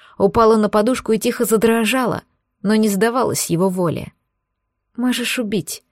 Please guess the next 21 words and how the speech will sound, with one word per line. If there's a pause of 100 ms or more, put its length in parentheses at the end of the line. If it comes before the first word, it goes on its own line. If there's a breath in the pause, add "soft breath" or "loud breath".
(420)
выдохнула
с
трудом, — (540)
"но
твоей
не
буду". (1600)
Эри
зашевелилась
в
кровати, (580)
и
тихий
низкий
шепот
из
ее
уст (360)
подтвердил
мои
опасения.